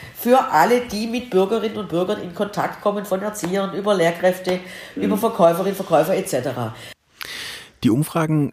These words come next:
Speaker 3: sehen die C D U ja jetzt doch kleines Stück hinter der, hinter den Grünen. Sagen wir mal, ähm, es bleibt so. Sie wollen da ja sicherlich noch was dran drehen. Würden Sie dann als Kultusministerin unter einem Ministerpräsidenten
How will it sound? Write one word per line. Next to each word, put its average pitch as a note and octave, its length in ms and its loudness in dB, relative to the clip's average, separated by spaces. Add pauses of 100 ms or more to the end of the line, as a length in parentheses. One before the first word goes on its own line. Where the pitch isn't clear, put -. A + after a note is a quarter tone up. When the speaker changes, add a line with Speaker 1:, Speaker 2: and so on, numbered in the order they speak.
(160)
Speaker 3:
sehen A#2+ 300 2
die B2 80 2
C A2+ 140 2
D A2 120 4
U C3+ 240 4
ja C3 80 6
jetzt A2+ 360 0
doch - 240 2 (540)
kleines A2+ 400 4
Stück - 340 -2
hinter G#2+ 320 4
der, F2+ 460 2
hinter G2+ 180 2
den F#2 180 2
Grünen. G2 440 2 (680)
Sagen A2 260 4
wir C3 80 6
mal, A#2 440 6
ähm, G#2 480 4
es - 260 -4 (160)
bleibt G2 640 2
so. F2 180 0
Sie E2+ 160 2
wollen F2+ 160 4
da G2 60 6
ja F2 100 6
sicherlich F#2+ 280 2
noch F2+ 140 2
was F2+ 140 0
dran F2+ 200 2
drehen. A2+ 380 4 (640)
Würden G#2 320 2
Sie B2+ 120 6
dann G#2 220 6
als - 340 0
Kultusministerin G#2+ 840 4
unter G2+ 320 2
einem F#2 140 4
Ministerpräsidenten F#2+ 880 2